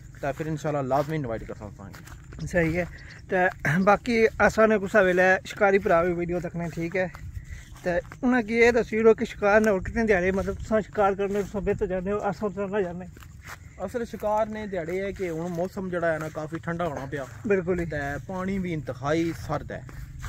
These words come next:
Speaker 2: सही।
Speaker 1: मतलब बहुत ज्यादा ठंडा है पानी। ते ओह् इस तरह है कि पानी भी लेई भी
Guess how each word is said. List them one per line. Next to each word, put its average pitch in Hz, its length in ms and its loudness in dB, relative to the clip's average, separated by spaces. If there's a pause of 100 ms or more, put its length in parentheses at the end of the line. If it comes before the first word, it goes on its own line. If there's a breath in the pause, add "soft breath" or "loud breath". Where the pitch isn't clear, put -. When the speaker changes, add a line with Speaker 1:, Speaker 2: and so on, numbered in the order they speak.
Speaker 2:
सही। 180 220 2
Speaker 1:
मतलब 160 280 0
बहुत 165 200 -2
ज्यादा 143 240 -4
ठंडा 139 260 -6
है 110 180 -6
पानी। 104 280 -10 (100)
ते 143 180 -12
ओह् 165 320 -6
इस 170 140 -10
तरह 185 220 -8
है 180 100 -6
कि 180 120 -10
पानी 175 300 -8
भी 180 120 -6
लेई 165 200 -4
भी 202 100 -6